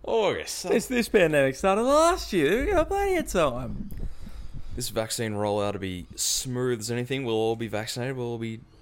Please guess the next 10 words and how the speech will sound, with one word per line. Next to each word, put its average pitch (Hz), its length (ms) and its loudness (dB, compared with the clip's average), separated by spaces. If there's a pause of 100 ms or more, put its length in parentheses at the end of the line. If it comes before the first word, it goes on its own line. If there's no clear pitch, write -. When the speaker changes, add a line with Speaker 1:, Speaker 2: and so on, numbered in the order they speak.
Speaker 1:
happy 135 280 -8
as 127 160 -4
Larry. 147 380 -6 (1800)
Speaker 2:
But 143 120 0
we're 143 160 -2
not. 131 400 -4 (560)
Speaker 1:
No. 90 120 -4
Speaker 2:
'Cause 120 200 -6
we, 131 280 2
uh, 117 380 -2